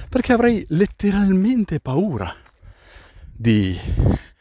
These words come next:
di morire senza poter finire l'opera della mia vita, l'unica opera della mia vita.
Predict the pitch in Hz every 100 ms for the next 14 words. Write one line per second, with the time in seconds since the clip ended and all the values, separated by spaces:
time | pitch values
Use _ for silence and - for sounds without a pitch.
0 | _ - - _ _ _ _ - - _
1 | _ _ - - 143 190 196 190 247 254
2 | - 220 247 214 170 202 175 - 208 262
3 | 220 165 254 254 180 160 160 143 226 -
4 | 117 151 277 202 135 151 202 247 175 139
5 | 131 123 139 220 -